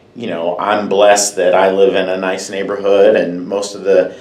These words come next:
families and kids around there, like, they don't lack for any resource, and they won't. And social capital will be in abundance for these kids.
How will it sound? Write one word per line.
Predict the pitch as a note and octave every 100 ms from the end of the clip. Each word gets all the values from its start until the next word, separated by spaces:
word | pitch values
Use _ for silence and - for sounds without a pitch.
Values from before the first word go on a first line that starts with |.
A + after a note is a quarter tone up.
| - - -
families | - G#2 G#2 G2+ G2 -
and | F#2 F2
kids | - G#2+ F#2+
around | F#2+ F#2+ F#2+ F#2+
there, | F#2 F#2+ F#2
like, | F2+ E2+ E2
they | F2+ F2
don't | F2 F2 - F2
lack | G#2+ - -
for | G2 F#2
any | F#2 G2
resource, | F#2 F#2 F#2 G2 F#2 F#2 -
and | F#2
they | F#2
won't. | F#2 G2 - - - -
And | F2+ F2
social | G2 -
capital | - G2 F2+ F#2+ F#2 F#2
will | E2+ E2+
be | G2
in | F#2
abundance | E2+ F#2 F2+ F2 E2 -
for | F2
these | E2 E2 -
kids. | F2+ D#2 C2 - -